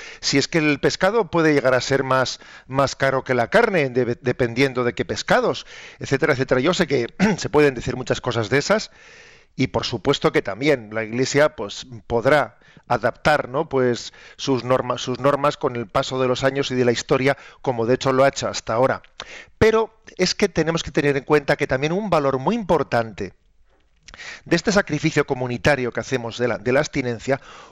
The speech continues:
un valor muy importante es el que cada uno no lo hace por libre, el hecho de que lo hagamos comunitariamente. El hecho de que también renunciemos a nuestro propio criterio, diciendo, "Yo hubiese elegido otra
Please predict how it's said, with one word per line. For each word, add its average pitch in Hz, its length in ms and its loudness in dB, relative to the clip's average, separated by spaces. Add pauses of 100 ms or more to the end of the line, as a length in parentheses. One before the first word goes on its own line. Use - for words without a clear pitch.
(120)
un 220 160 0
valor 170 320 4
muy 175 140 -4
importante 165 580 0
es 185 160 0 (480)
el 160 220 2
que 147 160 0
cada 151 220 0
uno 202 200 -2
no 185 140 2
lo 180 120 6
hace 170 220 -2
por 160 220 -2
libre, 175 480 -4
el 147 180 4
hecho 202 180 -2
de 185 140 2
que 175 140 0
lo 170 120 6
hagamos 160 400 0
comunitariamente. 151 1080 -2 (1000)
El 139 160 2
hecho 180 220 2
de 175 120 2
que 160 340 2 (360)
también 156 380 2
renunciemos 160 520 0
a 143 60 2
nuestro 147 320 -4
propio 151 320 0
criterio, 139 540 0
diciendo, 123 220 -6
"Yo 208 160 0
hubiese 277 260 2
elegido 143 400 2
otra 135 300 0